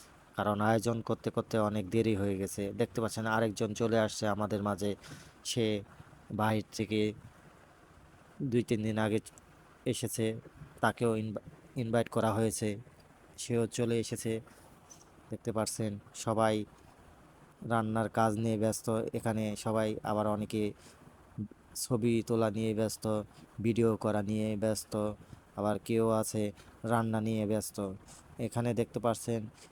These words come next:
কি সুন্দর করে টমেটো কাটা হচ্ছে সালাদ বানানোর জন্য। দেখতে পাচ্ছেন কি সুন্দর করে কাটাকাটি করতেছে। আর এসব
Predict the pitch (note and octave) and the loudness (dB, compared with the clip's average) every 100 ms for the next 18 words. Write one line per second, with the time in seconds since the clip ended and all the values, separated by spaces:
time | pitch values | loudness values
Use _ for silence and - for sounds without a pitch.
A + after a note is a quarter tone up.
0 | - A#2 - A2+ A2 G#2+ - G#2 G#2 G2+ | -6 -4 -2 -2 0 -2 -2 -2 -2 -6
1 | - - - A#2+ A#2 A2+ G#2 A2 G#2+ - | -14 -20 -4 -2 0 -2 0 0 0 -2
2 | G#2+ - A2 G#2 - - - - A#2+ A2+ | -8 -4 -2 -2 -4 -16 -12 -2 2 4
3 | A2 G2 A2 A2 G#2+ G#2 A2 G#2+ G2+ G#2 | 4 2 0 0 -2 -2 -2 -2 -2 -4
4 | G2 - - - - A2 A2+ - G#2+ G#2+ | -6 -14 -20 -18 -10 -4 -4 -2 -2 -2
5 | - G2+ - A2+ - A2 G#2+ G2 G#2 G2+ | -4 -6 -6 -6 -4 -2 -2 -2 -4 0
6 | G#2 G#2 G2+ G2 - - A2 - G#2 - | 0 0 -2 -4 -8 -6 -6 -4 -6 -2
7 | G#2+ G2+ - - - - - - - G#2 | -2 -2 -6 -16 -20 -20 -20 -16 -2 2
8 | G2+ A#2 A2 A#2 | 2 0 0 -2